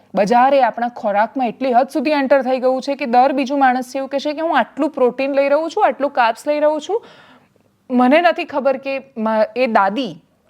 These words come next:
કે જે એંશી કે નેવું વર્ષની ઉંમરે આજે પણ બહુ જ સુંદર, યુવાન અને એકદમ બ્યુટીફુલ દેખાય છે, જે ખૂબ મહેનત કરી શકે છે,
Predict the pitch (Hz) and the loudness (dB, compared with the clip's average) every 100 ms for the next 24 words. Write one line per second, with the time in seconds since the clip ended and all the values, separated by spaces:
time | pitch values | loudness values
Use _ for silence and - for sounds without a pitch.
0 | _ _ _ - 254 226 254 214 220 294 | _ _ _ -4 -2 2 2 2 -2 -6
1 | 285 262 226 269 240 247 - 277 240 220 | -4 -2 0 0 0 0 -4 -4 -2 0
2 | 247 262 208 180 240 240 277 262 220 294 | 2 4 2 2 0 0 -8 -2 -2 -2
3 | - 247 233 247 285 233 208 208 240 320 | -4 -4 0 2 2 0 -2 0 0 -4
4 | _ - 220 247 247 277 254 233 233 330 | _ -8 -2 -2 -2 -4 -2 -2 0 0
5 | 381 320 254 - 202 165 214 220 240 - | 0 2 0 0 -4 -2 -4 -2 -4 -4
6 | 330 320 294 - - - 214 214 294 - | -6 -6 -16 -20 -20 -4 0 2 0 2
7 | 277 262 247 208 185 - 214 320 | 0 2 -4 -4 -8 -6 -8 -8